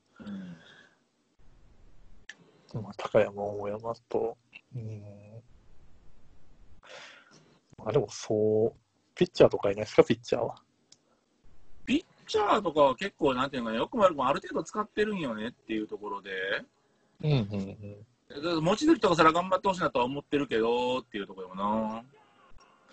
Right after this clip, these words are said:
Speaker 2: まあ、望月とあとは才木君ですかね。うん。
Speaker 1: うん。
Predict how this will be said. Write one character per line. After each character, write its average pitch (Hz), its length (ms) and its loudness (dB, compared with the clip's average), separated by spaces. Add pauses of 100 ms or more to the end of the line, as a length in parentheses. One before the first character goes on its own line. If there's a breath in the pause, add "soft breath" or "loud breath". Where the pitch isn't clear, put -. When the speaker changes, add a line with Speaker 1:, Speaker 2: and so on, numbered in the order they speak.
(440 soft breath)
Speaker 2:
ま 131 140 2
あ、 120 60 2
望 110 120 -4
月 110 400 0
と 104 120 4
あ - 40 -6
と 113 100 4
は - 40 0
才 110 260 0
木 - 220 -8
君 156 160 2
で 151 80 4
す - 140 -14
か 123 120 -2
ね。 139 300 -4 (260)
う 117 40 -10
ん。 107 160 -12 (340)
Speaker 1:
う - 20 -10
ん。 107 680 -2